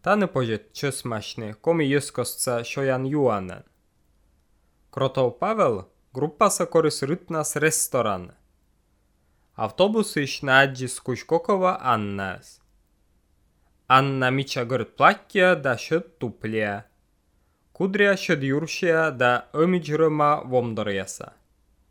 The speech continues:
Павел шөт кошкюма да еджит дөрөма. Ресторан дорын Павел да Анна витчишесны группаса йорт яссыз.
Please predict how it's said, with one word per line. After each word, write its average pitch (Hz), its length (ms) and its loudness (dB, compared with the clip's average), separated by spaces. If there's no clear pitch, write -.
Павел 202 380 6
шөт 156 300 -4
кошкюма 185 720 0
да 120 200 0
еджит 143 480 0
дөрөма. 107 520 -4
Ресторан 160 720 2
дорын 196 320 4
Павел 156 400 4
да 123 240 6
Анна 185 500 -2
витчишесны 165 880 -4
группаса 127 600 -2
йорт 113 360 -4
яссыз. - 560 -10